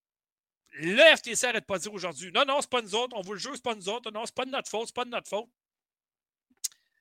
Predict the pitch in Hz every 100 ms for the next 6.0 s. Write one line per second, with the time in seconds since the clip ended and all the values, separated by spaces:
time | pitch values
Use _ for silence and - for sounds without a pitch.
0 | _ - 330 226 180 202 233 202 190 185
1 | 226 175 156 147 175 156 127 180 208 156
2 | 147 143 175 139 151 170 170 202 160 120
3 | - 190 - 233 240 160 135 131 127 165
4 | 214 220 _ _ - - - _ _ -
5 | - 131 - 135 127 123 120 120 - 120